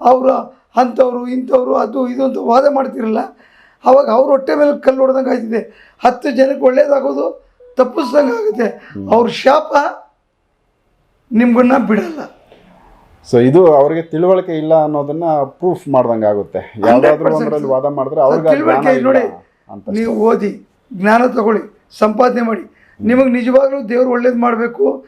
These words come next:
Speaker 2: ಹ್ಮ್.
Speaker 1: ನಿಮಗೆ ಶಕ್ತಿ ಕೊಡ್ಬೇಕಾದ್ರೆ ಕೊಟ್ಟೇ ಕೊಡ್ತಾನೆ.
Speaker 2: ಹ್ಮ್.
Speaker 1: ಅವನು ಏನ್ ಕಲ್ತಿದ್ದಾನೆ, ಅವನಿಗೇನ್ ಶಕ್ತಿ, ಅದ್ರ ಬಗ್ಗೆ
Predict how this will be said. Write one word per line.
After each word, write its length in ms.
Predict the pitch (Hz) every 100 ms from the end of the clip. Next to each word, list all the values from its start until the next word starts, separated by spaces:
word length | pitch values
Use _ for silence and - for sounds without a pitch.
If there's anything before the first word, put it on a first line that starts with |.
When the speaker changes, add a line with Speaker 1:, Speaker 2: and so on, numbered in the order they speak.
| -
Speaker 2:
ಹ್ಮ್. 220 | 196 -
Speaker 1:
ನಿಮಗೆ 180 | 226 233
ಶಕ್ತಿ 360 | - 254 220 277
ಕೊಡ್ಬೇಕಾದ್ರೆ 460 | 269 262 - 269
ಕೊಟ್ಟೇ 460 | 262 269 269 320 320
ಕೊಡ್ತಾನೆ. 300 | 294 262 240 - 92 _
Speaker 2:
ಹ್ಮ್. 320 | 104 107 98 95 _ - -
Speaker 1:
ಅವನು 200 | 262 277
ಏನ್ 240 | 294 294
ಕಲ್ತಿದ್ದಾನೆ, 840 | - - 269 254 240 247 - _ _
ಅವನಿಗೇನ್ 540 | - 247 285 262 311 285
ಶಕ್ತಿ, 640 | 269 220 220 240 262 - _ _ _ _ _ _ _ _ -
ಅದ್ರ 200 | 311 214
ಬಗ್ಗೆ 600 | 226 233 277 277 - -